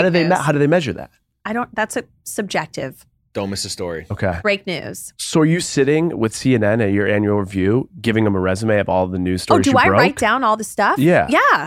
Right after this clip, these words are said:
Speaker 1: you
Speaker 2: It
Speaker 1: have to. You have to advocate for yourself. I don't
Speaker 2: Yeah.
Speaker 1: know if everybody does that, but I go in with a list of my greatest hits.
Speaker 2: Interesting.
Speaker 1: Yeah.
Speaker 2: So that's what your annual review is like.
Speaker 3: Yeah.
Speaker 2: You're going over what you're
Speaker 1: Yeah.
Speaker 2: breaking.
Speaker 1: Yes. Yes, I am.
Speaker 2: And what's the next move for Chloe?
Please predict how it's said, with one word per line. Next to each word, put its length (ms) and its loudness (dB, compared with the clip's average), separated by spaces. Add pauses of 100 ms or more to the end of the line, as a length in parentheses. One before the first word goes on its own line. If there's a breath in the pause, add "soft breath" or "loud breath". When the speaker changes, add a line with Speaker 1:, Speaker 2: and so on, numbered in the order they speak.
Speaker 1:
you 120 2
Speaker 2:
It 80 2
Speaker 1:
have 240 0
to. 100 -4
You 60 0
have 100 -2
to 120 -2
advocate 480 -2
for 100 -4
yourself. 560 -2
I 80 4
don't 100 2
Speaker 2:
Yeah. 40 0
Speaker 1:
know 40 2
if 80 -2
everybody 400 -2
does 240 -2
that, 220 0
but 120 -4
I 140 0
go 160 0
in 140 0
with 100 -6
a 60 -4
list 280 -4
of 120 -10
my 100 -4
greatest 320 -4
hits. 460 -6 (520 loud breath)
Speaker 2:
Interesting. 880 -8
Speaker 1:
Yeah. 200 2
Speaker 2:
So 160 2
that's 220 2
what 80 2
your 120 4
annual 240 2
review 180 0
is 120 -4
like. 240 -10
Speaker 3:
Yeah. 240 -4 (180)
Speaker 2:
You're 120 2
going 200 4
over 220 2
what 160 4
you're 100 4
Speaker 1:
Yeah. 100 4
Speaker 2:
breaking. 380 2 (480)
Speaker 1:
Yes. 600 -2 (240)
Yes, 240 -2
I 80 -2
am. 360 -4 (200)
Speaker 2:
And 100 4
what's 200 2
the 80 2
next 220 -2
move 160 0
for 120 -8
Chloe? 340 -8